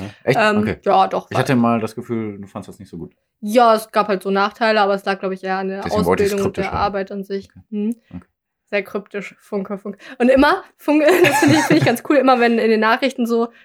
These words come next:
Speaker 2: da, die sagen ja dann immer die Quellen und teilweise sagen die dann auch, laut,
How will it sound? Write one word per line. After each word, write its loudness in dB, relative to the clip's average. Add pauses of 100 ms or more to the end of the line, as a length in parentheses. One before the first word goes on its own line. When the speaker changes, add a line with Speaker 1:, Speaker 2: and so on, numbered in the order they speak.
Speaker 2:
da, 2
die -2
sagen 0
ja 0
dann 0
immer 2
die -2
Quellen 0
und -4
teilweise 0
sagen -2
die -2
dann -4
auch, -8 (580)
laut, -2